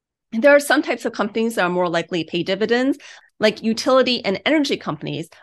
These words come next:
are companies that typically do pay dividends. Edison International ticker symbol E I X, has paid dividends since nineteen ten,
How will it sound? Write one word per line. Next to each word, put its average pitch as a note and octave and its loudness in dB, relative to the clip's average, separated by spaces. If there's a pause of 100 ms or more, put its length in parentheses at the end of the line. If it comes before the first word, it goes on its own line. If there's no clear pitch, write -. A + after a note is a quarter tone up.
(120)
are G#3+ 6
companies F#3+ -2
that D#3+ -2
typically E3+ -6
do G3 -8
pay D#3+ -6
dividends. - -10 (1600)
Edison B3+ 2
International G3 0 (520)
ticker A#3 0
symbol G3+ -2
E A3 0
I F#3 2
X, E3+ -2 (160)
has A3+ -6
paid B3 -4
dividends A3+ -2
since G#3 -6
nineteen A3 -2
ten, G3 -2